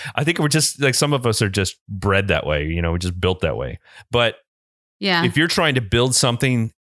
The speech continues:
Speaker 1: like, establish yourself someplace, with, you know, put a good foothold in, then yeah, I think you would go all in, or at least eighty percent in to this thing and be, you know, do everything you can to be good at it and be okay with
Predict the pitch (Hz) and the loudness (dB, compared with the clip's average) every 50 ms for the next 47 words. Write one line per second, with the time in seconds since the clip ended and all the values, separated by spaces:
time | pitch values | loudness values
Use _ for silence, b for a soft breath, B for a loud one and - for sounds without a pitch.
0 | _ - 107 104 104 101 - - - - 113 110 127 135 135 113 - - 104 92 | _ -4 -2 0 0 2 2 2 2 2 2 2 2 2 2 2 2 2 0 2
1 | - 104 92 90 - - - 95 92 85 - 87 85 82 78 78 - - - - | 2 2 2 2 2 0 0 0 -2 -2 -2 0 0 0 0 -2 -2 -6 -6 -8
2 | - _ _ - 95 95 85 - 85 110 101 82 - - 135 123 - 101 90 85 | -12 _ _ -8 -4 -4 -4 -2 -2 -2 -4 -2 -2 -2 -2 -2 -2 -2 -4 -4
3 | - - 123 120 139 143 156 156 165 170 180 185 - _ _ _ _ _ _ _ | -4 -4 -2 0 0 -2 -2 -2 -2 -4 -4 -8 -12 _ _ _ _ _ _ _
4 | 131 123 120 113 104 110 117 123 120 101 98 - - 135 113 - - 110 110 107 | -4 -2 -2 -2 0 0 2 2 2 2 2 0 0 -2 -2 -2 -2 0 0 0
5 | 95 - 95 95 - - 95 98 98 95 92 90 85 80 78 78 b b b b | 2 2 0 0 0 0 2 2 4 4 4 2 2 0 -2 -4 b b b b
6 | b b - 101 110 107 120 135 139 - - - 117 123 123 127 123 - - 107 | b b -2 -2 0 2 2 2 2 0 0 0 2 2 2 2 0 0 0 0
7 | 101 - - 117 120 120 - 92 98 95 90 87 90 87 87 87 - - 101 90 | 0 2 2 2 2 2 0 2 2 4 4 4 2 2 0 0 0 0 0 2
8 | 95 101 101 - - - - - 143 139 120 101 92 92 95 92 - _ _ _ | 2 2 2 0 -2 -4 -2 -2 0 2 2 2 2 0 -2 -4 -8 _ _ _
9 | b b b b b _ _ _ _ _ _ _ _ _ _ _ - 101 98 90 | b b b b b _ _ _ _ _ _ _ _ _ _ _ -4 -4 -2 0
10 | 87 107 110 107 107 104 101 92 - - 113 110 101 95 95 110 110 - - - | 0 2 2 4 4 2 2 0 0 0 0 2 2 2 2 0 0 0 0 0
11 | 127 127 127 120 117 110 101 92 - - 117 107 101 95 87 85 87 - - 95 | 0 0 0 0 0 0 0 -2 -2 0 0 2 2 2 0 0 0 -2 -2 -2
12 | 90 92 87 87 - - 104 98 90 85 78 73 76 - - 107 110 104 92 95 | -2 -2 -4 -4 -2 0 2 2 2 2 2 0 -2 -2 -2 -2 -2 0 0 2
13 | 110 110 110 101 107 110 104 - - 110 107 113 131 147 143 120 101 98 - | 2 2 2 2 0 0 -2 -2 -2 0 0 2 2 0 0 0 -2 -2 -4